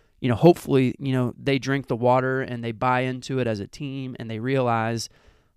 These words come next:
um, that long term, you know, not just outside of sports, but long term, these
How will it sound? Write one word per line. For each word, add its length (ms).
um, 300
that 220
long 320
term, 540
you 100
know, 80
not 240
just 160
outside 360
of 80
sports, 360
but 160
long 280
term, 360
these 360